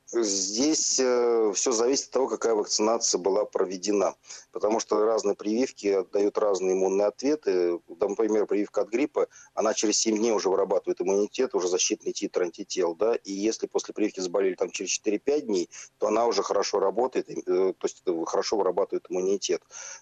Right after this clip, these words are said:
Поэтому, э, зависит от того, какая инфекция была после этого и как она протекала, и как вообще была ли реакция на прививку,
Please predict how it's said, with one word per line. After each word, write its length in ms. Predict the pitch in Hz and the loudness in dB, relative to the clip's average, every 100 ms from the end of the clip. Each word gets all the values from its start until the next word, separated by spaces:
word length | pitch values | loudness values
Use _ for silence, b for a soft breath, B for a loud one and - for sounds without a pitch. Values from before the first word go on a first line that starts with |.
| _ | _
Поэтому, 1160 | 107 113 - 120 123 120 107 110 104 101 101 | 0 0 0 2 2 2 2 2 4 4 2
э, 20 | 98 | 2
зависит 360 | 110 139 - | 2 0 -2
от 60 | - | -2
того, 140 | 131 | -2
какая 320 | - - 123 | 0 0 0
инфекция 960 | 113 117 104 139 147 - 113 107 104 98 | 0 -2 -2 -2 -2 -2 0 2 2 0
была 400 | 87 95 101 117 | 0 0 2 0
после 420 | - 104 104 95 | -2 -2 -2 -2
этого 340 | 90 139 135 98 | -2 -2 0 0
и 40 | |
как 240 | - 110 - | 0 -2 0
она 140 | 95 | -2
протекала, 440 | 98 - 98 127 | -2 -4 -2 -2
и 120 | 95 101 | -2 -2
как 220 | 127 117 | -2 0
вообще 260 | 107 - | 0 0
была 280 | 127 104 120 | 2 2 2
ли 120 | 117 | 2
реакция 400 | 104 104 - - | 2 2 0 -2
на 80 | 92 | -2
прививку, 560 | - 98 123 - 101 | -2 -2 -2 -2 -2